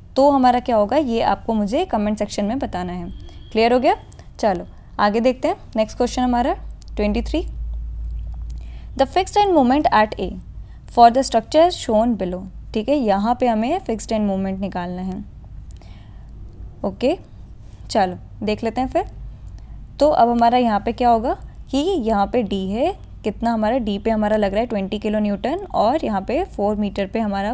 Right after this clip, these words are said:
पॉइंट सी है। तो अगर हम इसको कन्वर्ट करके सी पे लेके आएंगे तो ट्वेंटी इंटू फ़ोर क्या हो जाएगा हमारा, एटी। ठीक है, तो यहाँ पे क्या हो जाएगा हमारा, एटी का हमारा क्या लगेगा,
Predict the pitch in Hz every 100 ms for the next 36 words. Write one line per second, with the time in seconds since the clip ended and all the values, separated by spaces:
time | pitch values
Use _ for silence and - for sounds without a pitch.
0 | 247 - 196 226 381 - - - - -
1 | - 220 185 196 - - - 262 - 214
2 | 247 277 262 - 311 403 - - 220 202
3 | 208 214 - 208 208 320 453 - - -
4 | - - 277 294 294 262 247 214 220 285
5 | 247 214 202 240 233 220 262 214 208 208
6 | 214 208 208 220 214 202 196 233 392 -
7 | 208 202 185 - - - - - - -
8 | - 240 294 370 - 214 196 196 208 214
9 | 208 202 196 208 202 196 226 359 - -
10 | - - - - - - - - - -
11 | - - - - - - 226 214 - 254
12 | 262 254 226 202 202 294 - - - 220
13 | 202 202 202 233